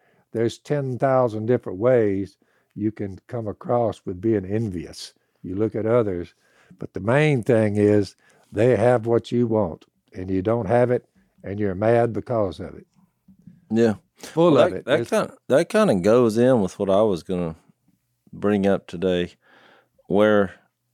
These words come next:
Speaker 2: you know, they were having these signs and miracles that were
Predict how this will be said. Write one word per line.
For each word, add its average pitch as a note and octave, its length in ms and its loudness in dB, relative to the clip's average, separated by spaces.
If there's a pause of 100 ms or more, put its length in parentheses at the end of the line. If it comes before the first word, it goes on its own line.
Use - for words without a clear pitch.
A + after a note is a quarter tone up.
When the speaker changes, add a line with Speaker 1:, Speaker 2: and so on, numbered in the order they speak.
(560)
Speaker 2:
you A#2 80 0
know, A2+ 80 2
they A#2+ 220 2
were A#2 260 0 (400)
having B2+ 380 -2
these G2 220 0
signs F2+ 840 -2 (960)
and F2 400 0 (720)
miracles G2 720 -2
that F2+ 220 -4
were E2 300 -4